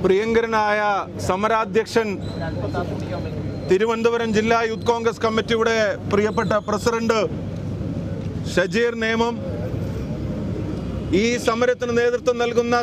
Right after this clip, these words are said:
സംസ്ഥാന യൂത്ത് കോൺഗ്രസ് കമ്മിറ്റിയുടെ പ്രിയപ്പെട്ട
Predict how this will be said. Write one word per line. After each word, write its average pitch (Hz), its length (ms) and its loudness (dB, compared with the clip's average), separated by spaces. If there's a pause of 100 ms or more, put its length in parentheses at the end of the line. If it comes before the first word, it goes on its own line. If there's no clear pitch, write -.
(100)
സംസ്ഥാന 240 400 2
യൂത്ത് 233 180 0
കോൺഗ്രസ് 240 300 0
കമ്മിറ്റിയുടെ 240 520 2 (1200)
പ്രിയപ്പെട്ട 226 420 0